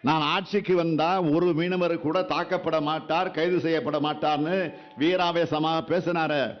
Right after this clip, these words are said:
மோடி, பிரதமர் மோடி. ஆனா, இலங்கை கடற்படையால காரைக்கால் மீனவர்கள் கைது செய்யப்படுவதை தடுத்தாரா?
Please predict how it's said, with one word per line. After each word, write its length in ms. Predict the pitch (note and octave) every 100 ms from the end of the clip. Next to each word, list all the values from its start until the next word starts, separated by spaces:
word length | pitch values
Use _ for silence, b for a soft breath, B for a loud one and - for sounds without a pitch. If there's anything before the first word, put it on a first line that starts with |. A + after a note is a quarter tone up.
| -
மோடி, 520 | D#3+ E3+ D3 F#2+ - - -
பிரதமர் 400 | D#3 D#3+ E3 D3+
மோடி. 520 | D3+ D3 A2+ D2+ - - - _ _ _ _ _ _ _ _ _ _ _ _ _ _ _ _ _ _ _ _ _ _
ஆனா, 220 | - D#3 E3+
இலங்கை 400 | D3 F#3 G3+ G3+
கடற்படையால 960 | E3+ F#3 F3+ F3 E3 D3+ D#3 F3+ F#3+
காரைக்கால் 520 | D#3+ D#3+ F#3 E3+ E3
மீனவர்கள் 480 | D3+ E3 D3+ D3 F3
கைது 260 | D3 E3 F3
செய்யப்படுவதை 580 | E3 D#3+ C#3 C#3 C3+
தடுத்தாரா? 840 | A2 D3 D3+ D3 C#3 F#3 - -